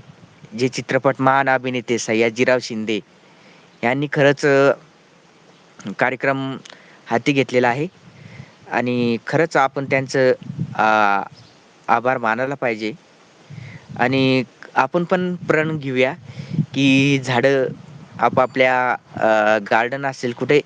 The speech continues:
एखाद्या ठिकाणी आपण झाडं लावा, जे शाळा असेल, कॉलेज असेल, इतर ठिकाणी आपण झाडं लावा.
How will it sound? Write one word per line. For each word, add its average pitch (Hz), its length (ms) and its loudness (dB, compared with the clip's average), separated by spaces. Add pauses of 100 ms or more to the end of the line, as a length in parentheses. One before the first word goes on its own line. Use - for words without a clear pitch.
(240)
एखाद्या 127 420 0 (800)
ठिकाणी 131 340 -2
आपण 127 320 -4
झाडं 117 240 -2
लावा, 117 300 0
जे 113 400 0
शाळा 107 320 0
असेल, 113 520 -2
कॉलेज 107 320 0
असेल, 104 360 -2
इतर 117 180 -2
ठिकाणी 123 320 -4
आपण 151 260 -6
झाडं 123 220 -4
लावा. 101 280 0